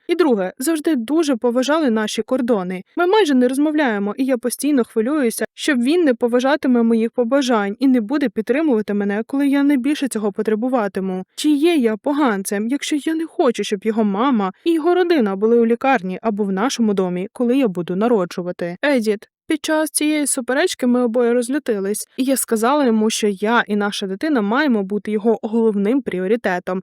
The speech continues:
а не його мати. Я чітко дала йому зрозуміти, що я не сурогатна мати для нього і його матері. І хоча я поважаю і поважала її попередній досвід як матері,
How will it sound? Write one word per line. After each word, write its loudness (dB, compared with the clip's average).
а 0
не 2
його 0
мати. 0
Я 0
чітко 2
дала 2
йому 2
зрозуміти, 0
що -4
я 0
не 2
сурогатна -2
мати 0
для 0
нього 0
і -4
його 0
матері. 0
І -2
хоча 0
я 2
поважаю 0
і -2
поважала 0
її 0
попередній -2
досвід 0
як -4
матері, 0